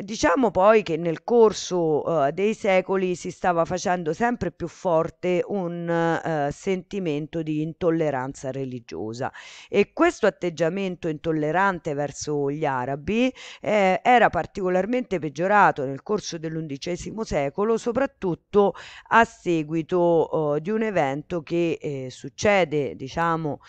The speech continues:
eh, nella, nell'Europa orientale e in quello che era l'im-, diciamo così, nel mondo bizantino nel millesettantasei, perché è proprio allora che i turchi selgiukidi, eh, che erano appunto di religione musulmana,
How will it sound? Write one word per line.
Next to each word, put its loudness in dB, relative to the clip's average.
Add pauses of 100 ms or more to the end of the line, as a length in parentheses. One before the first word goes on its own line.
(280)
eh, -4
nella, -2
nell'Europa -2
orientale 2
e -6 (160)
in -14
quello -2
che -2
era 0
l'im-, -8
diciamo -6
così, -6
nel -6
mondo -4
bizantino -4
nel -4
millesettantasei, -6 (340)
perché 2
è 6
proprio 2
allora 2
che -6
i -4
turchi -4
selgiukidi, -4 (300)
eh, -8
che -2
erano 2
appunto -6
di -4
religione -4
musulmana, -2